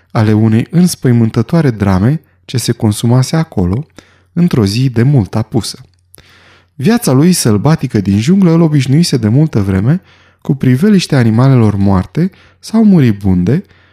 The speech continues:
și, chiar dacă ar fi știut că are în fața ochilor rămășițele pământești ale tatălui și mamei sale, n-ar fi fost cu mult mai înduioșat. Mobilele și celelalte obiecte din încăpere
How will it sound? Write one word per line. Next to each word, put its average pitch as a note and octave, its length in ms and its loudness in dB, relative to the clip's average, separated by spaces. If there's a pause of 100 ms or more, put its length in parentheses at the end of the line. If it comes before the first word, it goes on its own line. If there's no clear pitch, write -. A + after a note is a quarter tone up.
(160)
și, A#2+ 460 -2
chiar B3 240 -2
dacă D#3 280 -2
ar B2 60 0
fi A#2 140 -4
știut E3 340 -2
că - 140 -6
are C3 180 0
în A2 100 -2
fața C3 360 -4
ochilor A#2 540 -2 (340)
rămășițele G#2+ 680 -2
pământești G#2 720 -2 (380)
ale G2+ 240 -2
tatălui G2+ 560 -4
și - 260 -4
mamei G#2+ 400 -2
sale, G2+ 480 -4 (500)
n-ar A#3+ 240 0
fi - 160 -8
fost - 460 -4
cu D3 240 -4
mult A#2 380 0
mai A#2+ 180 -2
înduioșat. B2 640 -2 (1400)
Mobilele A#2 800 2
și - 220 -4
celelalte C#3 580 0
obiecte G#2+ 480 -2
din A#2 180 0
încăpere C3+ 680 -2